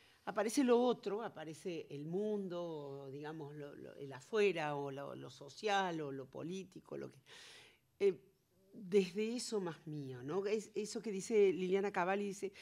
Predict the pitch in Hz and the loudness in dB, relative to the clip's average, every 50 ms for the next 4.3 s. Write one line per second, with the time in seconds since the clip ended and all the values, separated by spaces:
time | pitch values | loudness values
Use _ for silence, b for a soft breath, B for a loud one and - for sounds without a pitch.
0 | B B B B - 185 190 180 151 208 220 208 214 208 - - 196 160 - 175 | B B B B 2 2 2 4 4 4 4 4 0 -4 -6 -8 -8 -6 -4 -4
1 | 165 160 170 180 175 151 175 156 160 147 139 135 131 147 - 208 190 - 220 - | -4 -4 -4 -6 -6 -6 -6 -6 -6 -6 -6 -8 -10 -10 -10 -10 -10 -10 -8 -8
2 | 269 226 262 269 240 233 220 220 B B B B B B B B B B B B | -6 -4 -2 2 4 4 4 2 B B B B B B B B B B B B
3 | B - 214 196 226 247 240 233 - 240 247 247 - 254 247 240 226 220 214 208 | B -8 -4 -2 -2 0 0 0 0 -2 -2 -2 -4 -4 -4 -4 -4 -6 -6 -8
4 | 208 208 202 - - - | -8 -8 -10 -10 -12 -14